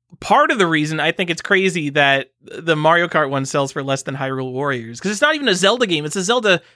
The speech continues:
spin-off game. And Mario Kart is the most popular Nintendo franchise.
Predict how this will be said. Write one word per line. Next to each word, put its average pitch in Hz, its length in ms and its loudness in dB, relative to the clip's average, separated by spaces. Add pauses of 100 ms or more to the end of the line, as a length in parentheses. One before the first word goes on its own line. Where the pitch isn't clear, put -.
spin-off 175 720 0
game. 123 440 -8 (640)
And 202 280 2
Mario 285 320 6
Kart 214 320 4
is 190 260 2
the 190 160 4
most 170 380 -2
popular 226 520 2
Nintendo 269 540 2
franchise. 127 800 -8